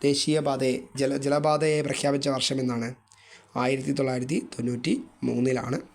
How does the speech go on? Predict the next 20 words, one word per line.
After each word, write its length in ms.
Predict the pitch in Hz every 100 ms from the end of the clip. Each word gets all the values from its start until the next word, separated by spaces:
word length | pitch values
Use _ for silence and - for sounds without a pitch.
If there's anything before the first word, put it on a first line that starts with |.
| _ _ _ _ - - -
ഇന്ത്യയിലെ 280 | 165 185 185
ആദ്യ 240 | 165 170
സോളാർ 460 | 170 143 139 151 151
ബോട്ട് 360 | 127 117 - - _ _ _ - - - - -
ആദിത്യയാണ്. 680 | 127 131 139 - 143 117 117 - - - - - -
കേരളത്തിലെ 340 | 165 180 180
ആദ്യ 220 | 175 175 180
ട്രെയിൻ 300 | - 165 170
സർവീസ് 340 | 165 165 160
ആരംഭിച്ചതെന്നാണ്? 680 | 156 156 143 147 135 131 135 - - - -
ആയിരത്തി 380 | 127 131 135 135
എണ്ണൂറ്റി 300 | 131 131 131
അറുപത്തി 380 | 123 127 123
ഒന്ന് 400 | 127 127 214 -
മാർച്ച് 360 | 120 120 117 - - -
പന്ത്രണ്ട്. 380 | 117 117 113 - -
എവിടെ 180 | 131 139
മുതൽ 260 | 139 135
എവിടെ 180 | 135 135
വരെയാണ്? 460 | 135 131 127 123